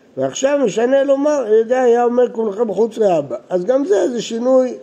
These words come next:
גדול. אז זה קפידא, הוא משנה. יש אומרים ככה, יש אומרים ככה, מאחר, אה, לפיכך הוא בוחר בל-, אילקח. בבא קמא דברייתא, כמה שם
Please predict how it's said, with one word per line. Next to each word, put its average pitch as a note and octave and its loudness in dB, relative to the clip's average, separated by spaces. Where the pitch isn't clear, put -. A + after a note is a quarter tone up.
גדול. G3 2
אז G#3 -8
זה B3+ 0
קפידא, A#3 0
הוא F3 -6
משנה. F#3+ 2
יש G#3+ -2
אומרים C#3 0
ככה, A3 -4
יש C#3 -4
אומרים A3 -2
ככה, A3 -6
מאחר, E3+ -2
אה, A#2+ -8
לפיכך A3 0
הוא A#3+ -2
בוחר A3 2
בל-, F#3 2
אילקח. C#3 0
בבא A#3 0
קמא A3+ 0
דברייתא, C3+ -4
כמה A3+ 0
שם A#3+ -2